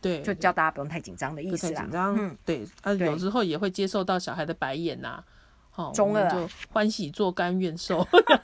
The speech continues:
Speaker 1: 子。<laughs> 就是会小孩觉得，“哦，冲瞎”这样子。
Speaker 2: 嗯。
Speaker 1: 哦，那，那是难免的啦。哦，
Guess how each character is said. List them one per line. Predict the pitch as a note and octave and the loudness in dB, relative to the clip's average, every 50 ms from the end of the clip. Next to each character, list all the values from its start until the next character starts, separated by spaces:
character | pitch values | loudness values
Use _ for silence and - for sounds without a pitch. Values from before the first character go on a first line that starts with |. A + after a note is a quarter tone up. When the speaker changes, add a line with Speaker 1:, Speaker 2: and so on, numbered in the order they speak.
| C5 - D#4 | 8 8 8
Speaker 1:
子。 | - C#5 G4 G4+ - - - D4 - G#4+ - A#3+ - - - - | 8 6 6 6 4 4 2 2 2 2 0 -2 -4 -4 -10 -14
<laughs> | - - - | -14 -12 -4
就 | - C#4 | -2 0
是 | C4 C4 | 2 4
会 | C4+ C4 A#3+ | 4 4 4
小 | G#3+ G3+ E3 | 4 2 2
孩 | F3 F#3 | 2 2
觉 | F#3+ F#3 F#3 | 2 2 0
得 | F#3+ | 2
，“哦， | - G3+ G#3 G3+ - - - - - - - | 6 8 8 8 6 0 -12 -20 -20 -14 -2
冲 | - - A#3 G3 | 2 4 4 4
瞎” | A#3+ A3+ F#3+ F3 - G#3 | 4 2 2 2 2 6
这 | G3 A3+ | 6 8
样 | G3 A#3+ G3 | 6 6 4
子。 | F#3+ - D#3+ - - - - | 0 -2 -6 -6 -6 -4 -2
Speaker 2:
嗯。 | B3 A#3 G#3 G3 G#3 | -2 -2 -2 -2 0
Speaker 1:
哦， | G#3 F#3+ E3 - - _ - | 0 0 0 -2 -6 _ -6
那， | - G#3+ G3+ - | -2 0 0 0
那 | G#3 A#3 G#3+ F3+ - G#3+ | 0 0 -2 -2 -2 -4
是 | A3+ B3+ | -2 0
难 | G#3+ D3 D#3 | 0 0 0
免 | F3 E3+ C#3 - | 0 -2 -4 -4
的 | - F#2+ | -6 -8
啦。 | G2 - - - - - - - | -8 -6 -8 -10 -12 -16 -20 -16
哦， | - | -16